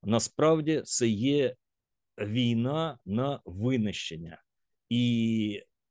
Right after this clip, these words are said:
російська армія виконує задачу не просто захопити українську територію, а винищити українську культуру, зробити так, щоб Україна перестала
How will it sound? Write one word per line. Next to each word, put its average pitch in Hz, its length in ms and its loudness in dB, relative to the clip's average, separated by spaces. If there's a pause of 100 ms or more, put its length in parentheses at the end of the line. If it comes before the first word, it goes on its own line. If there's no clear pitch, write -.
російська 117 680 -2
армія 156 540 0
виконує 113 600 0
задачу 120 640 0 (360)
не 120 200 2
просто 127 600 2
захопити 117 920 0
українську 104 640 -4
територію, 101 680 -2 (420)
а 113 320 2
винищити 147 1080 0
українську 117 680 -2
культуру, 160 680 0 (400)
зробити 113 580 2
так, - 440 -2
щоб - 240 -6
Україна 120 720 -2 (180)
перестала 123 720 2